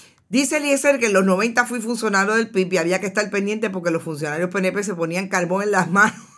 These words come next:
<laughs> No lo dudo. <coughs> Carbón para alterar las papeletas.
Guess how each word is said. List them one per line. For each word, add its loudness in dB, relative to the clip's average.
<laughs> 2
No 4
lo 6
dudo. -2
<coughs> 0
Carbón 2
para 4
alterar 0
las 0
papeletas. -2